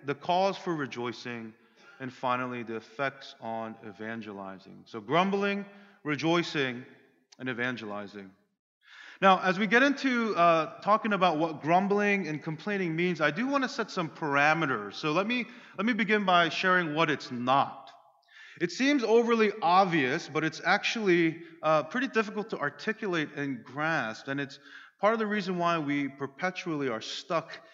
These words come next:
in complaining or in a mode of, of grumbling and being dissatisfied.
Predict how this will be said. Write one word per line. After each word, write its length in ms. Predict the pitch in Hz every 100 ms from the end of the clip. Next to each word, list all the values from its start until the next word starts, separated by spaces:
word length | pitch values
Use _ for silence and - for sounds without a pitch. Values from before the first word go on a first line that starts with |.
| _
in 240 | 139 135 120
complaining 680 | - 139 - 143 143 143 123
or 160 | 117 120
in 60 |
a 40 | 117
mode 420 | 117 127 139 143
of, 160 | 117 104 - -
of 140 | 120
grumbling 580 | 113 127 147 143 131 123
and 80 | 113
being 240 | 123 117
dissatisfied. 1300 | 110 117 - - - 143 147 135 - 107 104 95 92